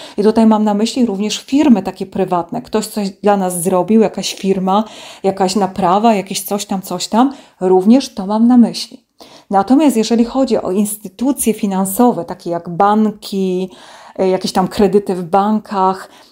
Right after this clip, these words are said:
to warto sobie to zapisać, zapisać sobie na tym twoim podsumowaniu, ale tutaj nie musisz tym za bardzo się przejmować, ponieważ tam są już umowy.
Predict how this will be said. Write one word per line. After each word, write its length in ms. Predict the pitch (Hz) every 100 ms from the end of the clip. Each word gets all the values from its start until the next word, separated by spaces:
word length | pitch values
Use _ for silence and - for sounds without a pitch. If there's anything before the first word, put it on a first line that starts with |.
| _
to 100 | 254
warto 280 | 247 302 302
sobie 260 | 302 240 240
to 100 | 208
zapisać, 960 | 202 196 - 196 - 220 330 - - -
zapisać 580 | 226 220 294 226 220
sobie 220 | - 202 196
na 120 | 190
tym 140 | 196
twoim 280 | - 226 214
podsumowaniu, 840 | 208 220 - 214 208 180 180 240 311 - - -
ale 200 | 214 233
tutaj 320 | 240 294 294
nie 120 | 240
musisz 400 | 233 311 277 262
tym 140 | - 247
za 160 | 240
bardzo 280 | 202 240 254
się 140 | 247 226
przejmować, 600 | - 208 214 247 262 -
ponieważ 540 | 220 226 233 233 -
tam 220 | 247 247
są 380 | 247 - 302 294
już 300 | 196 190 -
umowy. 520 | - 175 156 151 -